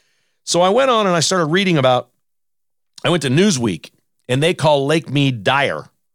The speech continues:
and snowpack in the Colorado River dire.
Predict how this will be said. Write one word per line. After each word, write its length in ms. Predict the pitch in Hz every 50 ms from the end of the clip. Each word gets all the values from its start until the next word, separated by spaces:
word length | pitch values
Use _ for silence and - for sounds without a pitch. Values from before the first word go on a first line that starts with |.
| _ _ _ _ _ _ _ _ _
and 200 | - 117 117 110
snowpack 520 | - - 151 147 147 - 143 143 135 131 -
in 80 | 123
the 60 | 110
Colorado 440 | - - 127 120 117 113 117 113 110 110
River 260 | 110 110 101 104 95
dire. 500 | 82 80 113 107 110 101 71 71 71